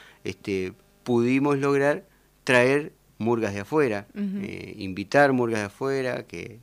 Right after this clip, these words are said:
Speaker 1: que accedieran a venir, eh, talleristas de Montevideo, siempre durante, dun-, durante varios años hemos tenido la posibilidad de traer talleristas de, de Montevideo,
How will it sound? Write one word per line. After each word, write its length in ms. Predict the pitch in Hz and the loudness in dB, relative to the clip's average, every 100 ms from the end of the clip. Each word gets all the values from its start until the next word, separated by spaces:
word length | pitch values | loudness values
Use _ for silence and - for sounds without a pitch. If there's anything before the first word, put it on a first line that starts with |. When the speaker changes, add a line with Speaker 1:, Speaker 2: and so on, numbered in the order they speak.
| _ | _
Speaker 1:
que 120 | 95 | -12
accedieran 540 | 90 - 98 104 101 92 | -10 -8 -4 -4 -2 -4
a 80 | |
venir, 580 | 90 95 110 131 135 127 - - - - | -4 -4 -2 -2 -2 -4 -12 -20 -20 -12
eh, 320 | 90 90 90 - | -8 -6 -8 -4
talleristas 760 | 113 107 110 123 131 - 104 | -4 -2 -2 -2 -2 -4 -6
de 80 | 98 | -6
Montevideo, 880 | 95 98 92 95 101 123 135 113 107 | -6 -6 -6 -4 0 2 2 2 0
siempre 420 | - 123 120 107 | -2 -4 -4 -4
durante, 520 | 95 95 95 98 95 - - - - | -6 -4 -6 -8 -12 -14 -20 -20 -8
dun-, 200 | 98 92 - - | -8 -8 -14 -12
durante 520 | 104 101 98 95 92 | -6 -4 -4 -6 -4
varios 340 | 98 113 113 127 | -2 -2 -4 -4
años 480 | 131 131 120 - - - - - | -2 -2 -4 -6 -18 -20 -20 -6
hemos 320 | 104 104 95 | -2 -2 -4
tenido 320 | 101 98 104 | -8 -4 -2
la 100 | 101 87 | -4 -4
posibilidad 840 | 87 - 92 87 98 107 117 135 - | -8 -10 -10 -8 -2 0 0 -2 -10
de 240 | 95 95 | -10 -8
traer 380 | 92 92 98 98 | -6 -4 -4 -4
talleristas 760 | - 87 95 98 123 - 101 92 | -8 -10 -8 -6 -8 -8 -10 -8
de, 220 | 90 87 | -10 -10
de 140 | 85 | -10
Montevideo, 960 | 87 87 85 92 95 107 120 135 135 135 | -10 -10 -8 -6 -4 0 4 4 4 0